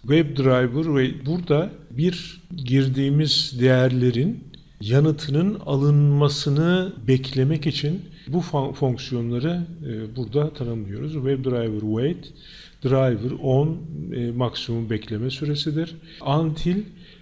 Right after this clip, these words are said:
lambda, lambda biliyorsunuz isimsiz fonksiyon. Driver find element by I D, I D'sine göre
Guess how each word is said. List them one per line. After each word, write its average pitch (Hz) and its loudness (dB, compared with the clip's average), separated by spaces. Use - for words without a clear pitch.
lambda, 151 2
lambda 139 0
biliyorsunuz 131 -2
isimsiz - -4
fonksiyon. 120 -4
Driver 151 4
find 165 0
element 143 0
by 143 4
I 127 4
D, 120 2
I 131 0
D'sine 135 0
göre 120 2